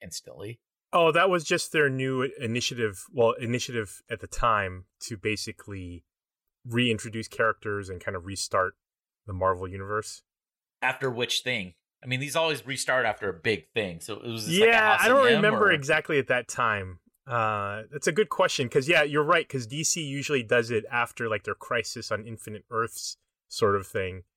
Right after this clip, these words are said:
Speaker 2: and Marvel has done it traditionally after, for instance,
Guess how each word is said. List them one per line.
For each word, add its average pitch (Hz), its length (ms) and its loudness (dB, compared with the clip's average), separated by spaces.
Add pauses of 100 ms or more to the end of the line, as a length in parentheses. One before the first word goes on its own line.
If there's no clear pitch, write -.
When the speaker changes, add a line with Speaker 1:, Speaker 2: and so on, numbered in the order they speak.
(480)
Speaker 2:
and 107 560 -2 (100)
Marvel 120 440 4
has 104 180 0
done 107 160 2
it 104 160 -4 (200)
traditionally 107 640 -4 (160)
after, 101 400 -4 (240)
for - 160 -2
instance, 101 420 -10